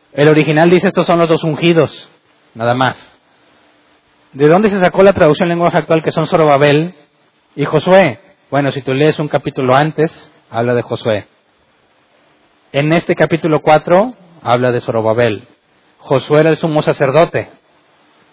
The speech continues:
Zorobabel era el gobernador de Judá, los, el primer equipo que fue a reconstruir, eh,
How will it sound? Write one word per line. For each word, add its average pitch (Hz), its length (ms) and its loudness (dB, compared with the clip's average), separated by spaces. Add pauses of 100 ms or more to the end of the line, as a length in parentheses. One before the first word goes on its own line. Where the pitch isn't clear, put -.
(240)
Zorobabel 135 540 2
era 147 100 2
el 151 80 0
gobernador 127 540 0
de 143 80 -2
Judá, 135 560 0
los, 120 180 -8
el 123 100 -8
primer 123 300 -4
equipo 151 300 -6
que 131 100 -4
fue 143 140 0
a - 20 -4
reconstruir, 135 720 -4 (1300)
eh, 120 400 -2